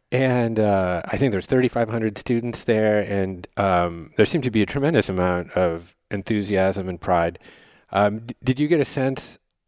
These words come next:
from the kids that meditation is more in the zeitgeist, it is more prevalent? Are they, or,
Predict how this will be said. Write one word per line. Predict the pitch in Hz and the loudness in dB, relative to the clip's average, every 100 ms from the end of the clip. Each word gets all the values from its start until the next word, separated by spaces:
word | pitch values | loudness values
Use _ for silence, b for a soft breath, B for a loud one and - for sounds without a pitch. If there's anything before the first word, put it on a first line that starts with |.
| _ _ | _ _
from | - - 127 123 120 117 | -20 -2 2 2 0 -2
the | 104 | -2
kids | - 139 131 95 87 87 - - b b b - | -2 0 0 0 -4 -12 -18 -20 b b b 0
that | 107 98 | 2 4
meditation | 110 113 110 - 117 - 107 | 2 0 0 0 0 0 -2
is | - 113 107 104 | 0 2 2 0
more | 104 107 104 | -2 2 2
in | 92 107 | 2 0
the | 110 | 0
zeitgeist, | 113 110 - 113 110 - | 2 0 2 0 0 0
it | 92 | -2
is | 107 | -2
more | 110 110 | -2 -2
prevalent? | - 107 107 117 113 - | 0 0 2 2 0 0
Are | 92 95 | 0 2
they, | 98 | 2
or, | 95 101 | 2 0